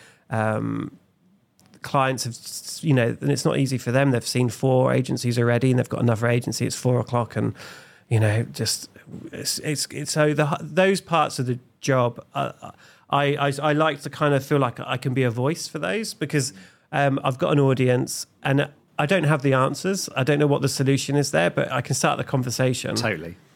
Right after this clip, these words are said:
Speaker 1: And I think that's something.
Speaker 2: I think it's a genius move of Pitch as well, because it's much better for someone else to tell your story, isn't it? Right.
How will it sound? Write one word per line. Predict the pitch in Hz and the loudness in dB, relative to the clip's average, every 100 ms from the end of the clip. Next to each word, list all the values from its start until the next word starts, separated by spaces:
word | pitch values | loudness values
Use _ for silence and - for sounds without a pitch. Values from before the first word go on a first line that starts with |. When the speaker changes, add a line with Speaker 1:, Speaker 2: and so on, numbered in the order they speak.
| _ - | _ -2
Speaker 1:
And | 139 | 0
I | |
think | 131 139 | 2 0
that's | 147 117 | 0 -2
something. | 123 - - - - - | -4 -4 -6 -6 -8 -6
Speaker 2:
I | - | 0
think | 254 | 2
it's | 226 | 2
a | |
genius | 143 185 120 | 2 2 2
move | 127 101 | 2 0
of | 90 | -2
Pitch | 151 127 104 | -4 -4 -2
as | |
well, | 135 92 | -2 -2
because | 92 - | -4 -6
it's | 117 | -2
much | 185 180 - | -2 0 -2
better | 143 117 | 0 0
for | - | -2
someone | - 135 117 | -2 0 2
else | 117 110 - | 2 0 -4
to | |
tell | - 120 98 | -6 -4 -2
your | 92 | -2
story, | - - 131 85 | -2 0 2 2
isn't | 113 101 | 0 -2
it? | - | -2
Right. | 101 | -2